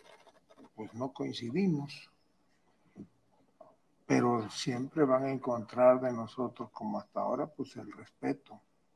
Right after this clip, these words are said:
a ustedes, a lo que representan. No se nos olvida que son millones de mexicanos los que los tienen hoy aquí con esta, este, representación,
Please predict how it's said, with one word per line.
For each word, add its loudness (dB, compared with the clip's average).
a -10
ustedes, 2
a -4
lo -8
que -10
representan. -6
No -2
se -2
nos -4
olvida 2
que -6
son -2
millones -2
de -8
mexicanos -2
los -16
que -14
los -4
tienen 12
hoy 6
aquí 0
con -8
esta, -4
este, -8
representación, -4